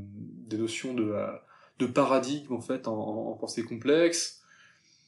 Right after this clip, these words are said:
Et, euh, pour ce qui est de l'arrêt dogmatique, bah, en fait, oui, euh, il est possible à un moment de, de faire des arrêts dogmatiques,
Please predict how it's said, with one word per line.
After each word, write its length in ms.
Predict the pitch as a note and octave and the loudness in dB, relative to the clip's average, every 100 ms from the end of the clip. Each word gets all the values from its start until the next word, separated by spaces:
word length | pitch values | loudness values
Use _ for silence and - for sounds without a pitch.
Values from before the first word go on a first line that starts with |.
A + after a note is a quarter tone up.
| - - - | -20 -12 4
Et, 220 | D3 D#3 | 8 10
euh, 240 | C#3+ A#2+ | 10 8
pour 180 | A#2+ - | 4 -2
ce 60 | - | 0
qui 120 | - | 4
est 60 | C3 | 4
de 80 | |
l'arrêt 240 | B2 B2 B2 | 6 4 6
dogmatique, 640 | A#2+ A#2 A#2+ A#2 G#3 D#3+ | 4 4 2 2 -2 0
bah, 80 | A#2 | 0
en 80 | A2 | 2
fait, 300 | - D3+ - | 0 -2 -2
oui, 340 | F3+ F#3+ E3 C3+ | -4 -4 -2 0
euh, 340 | A#2+ A2+ A2 A2 B2+ - - _ | 0 0 -2 -6 -12 -16 -20 _
il 160 | D3 D3 | 8 10
est 120 | E3+ | 12
possible 480 | F3+ E3+ - F3 C3 | 10 6 4 2 4
à 40 | |
un 140 | B2 | 4
moment 400 | B2 C3 D3+ D#3 | 4 2 2 2
de, 120 | C#3 A2+ | 4 2
de 120 | A2+ | 0
faire 200 | - C3+ | -2 0
des 200 | A#2+ A#2 | 2 0
arrêts 180 | B2 A#2 | 0 0
dogmatiques, 680 | A2 A2+ A2 A3 - - | -2 -4 -6 -8 -10 -14